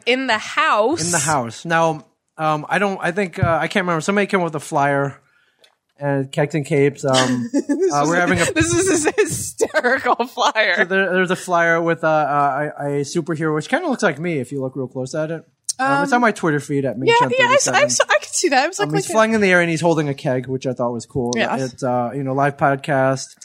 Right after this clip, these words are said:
Speaker 1: Kegs and Capes.
Speaker 2: Um, beer pong tournament.
Speaker 1: Beer pong tournament. Costume contest.
Speaker 2: Costume contest.
Speaker 1: Mm-hmm.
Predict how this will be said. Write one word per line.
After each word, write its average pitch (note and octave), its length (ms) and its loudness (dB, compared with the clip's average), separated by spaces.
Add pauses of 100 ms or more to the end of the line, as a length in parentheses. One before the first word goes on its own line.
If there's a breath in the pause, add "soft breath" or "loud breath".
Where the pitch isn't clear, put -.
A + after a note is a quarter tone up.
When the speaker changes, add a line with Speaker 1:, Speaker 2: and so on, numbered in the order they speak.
Speaker 1:
Kegs F#3+ 240 -2
and C4 100 -2
Capes. A3 380 -2
Speaker 2:
Um, B2+ 340 -2 (120)
beer F3 240 4
pong E3+ 300 2
tournament. E3 580 -2 (180)
Speaker 1:
Beer F#3 140 2
pong F#3+ 180 -2
tournament. G#3 300 0
Costume A3+ 400 0
contest. G#3+ 400 0
Speaker 2:
Costume F3 360 -2
contest. F3+ 640 -2
Speaker 1:
Mm-hmm. G#3+ 420 -2